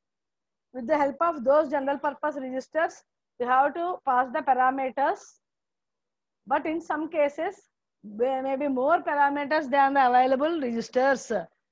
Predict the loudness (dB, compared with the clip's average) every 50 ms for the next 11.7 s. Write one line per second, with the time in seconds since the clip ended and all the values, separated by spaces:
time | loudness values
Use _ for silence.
0 | _ _ -4 -2 0 0 0 -2 -4 -8 -8 -8 -8 -8 -6 -4 -2 -2 -2 -2
1 | -4 -10 _ _ -12 -6 -4 0 0 0 0 -2 -8 _ _ _ _ _ _ -2
2 | 2 2 2 2 0 -4 -6 -6 -6 -8 -8 -8 -10 -8 -8 -6 -8 -8 -6 -8
3 | -6 -6 -8 -8 -8 -6 -6 -6 -4 -4 -2 -2 -2 -2 -4 -6 -12 _ _ _
4 | _ -8 -6 -4 -6 -6 -4 -4 -4 -2 -2 -2 -2 -2 -2 -2 -2 0 0 0
5 | 0 0 -2 -2 -2 -4 -6 -6 -8 -8 -4 -4 -6 -6 -6 -8 -10 -10 -6 -4
6 | -4 -4 -4 -6 -12 _ _ _ _ _ _ _ _ _ _ _ -8 -4 -2 -2
7 | -2 -2 -2 -2 -2 0 2 2 2 0 0 -6 -16 _ _ -8 -6 -2 0 0
8 | 0 0 -2 -4 -4 -4 -6 -6 -8 -8 _ -6 -6 -4 -4 -6 -6 -8 -8 -10
9 | -10 -10 -8 -4 0 0 0 0 0 -4 _ _ _ _ _ -10 -8 -8 -10 -10
10 | -8 -6 -6 -6 -6 -6 -6 -8 -8 -8 -10 -14 _ _ _ _ _ _ _ _
11 | -16 -14 -12 -10 -8 -8 -6 -6 -6 -6 -6 -4 -4 -4